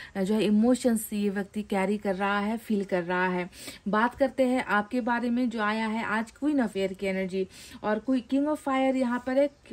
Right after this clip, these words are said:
Queen of Air यहाँ पर है। ये व्यक्ति आपके लिए बहुत ज़्यादा, अ, जो है अपने मन के अंदर ऐसा, ऐसा फील रखता है जैसे कि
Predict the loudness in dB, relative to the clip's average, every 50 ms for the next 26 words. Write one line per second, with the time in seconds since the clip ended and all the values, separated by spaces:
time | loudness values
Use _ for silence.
0 | -8 -2 0 2 2 2 0 -2 -4 -6 -6 -4 -2 -2 -2 -2 -4 -2 -2 0
1 | 0 0 0 -2 -4 -16 -14 -6 -2 0 0 2 2 2 2 2 0 2 2 2
2 | 0 -2 -2 -4 -2 -2 0 0 -2 -2 -4 -4 -6 -4 0 2 4 4 4 4
3 | 4 2 0 0 -2 -4 -10 -18 -20 -20 -14 -6 -2 0 2 2 2 2 0 0
4 | 0 0 0 0 0 0 -2 -2 0 2 2 2 2 2 2 0 0 0 2 2
5 | 4 4 2 2 0 0 0 0 0 0 -2 -6 -10 -6 -6 -2 0 0 0 0
6 | 2 2 2 2 2 -2 -4 -2 -2 -2 0 0 0 -2 -2 -2 -2 -2 -2 -2
7 | 0 0 0 0